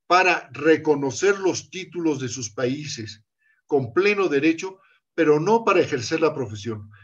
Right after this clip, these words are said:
simplemente para seguir sus estudios en las instituciones de educación superior mexicanas. Esto dio muy buen resultado. Muchísimos extranjeros vinieron a México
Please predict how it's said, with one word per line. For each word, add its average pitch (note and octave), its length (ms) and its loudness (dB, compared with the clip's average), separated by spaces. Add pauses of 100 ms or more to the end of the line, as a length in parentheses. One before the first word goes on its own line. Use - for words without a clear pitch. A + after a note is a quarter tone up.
(120)
simplemente F#3+ 840 -4
para C3+ 400 -2
seguir D#3 520 -6
sus F3 320 -10
estudios E3+ 560 -6 (300)
en D3 120 -6
las C3 160 -6
instituciones B2+ 640 -8
de C3+ 60 -4
educación A#2+ 440 -8
superior C3+ 460 -6
mexicanas. - 680 -18 (580)
Esto D#3 640 2
dio D#3+ 240 4
muy D#3+ 160 -2
buen D#3 180 -2
resultado. D3+ 640 -2 (340)
Muchísimos D#3 520 -6
extranjeros B2 600 -6
vinieron C3 320 -4
a A#2+ 80 -2
México A#2 460 -14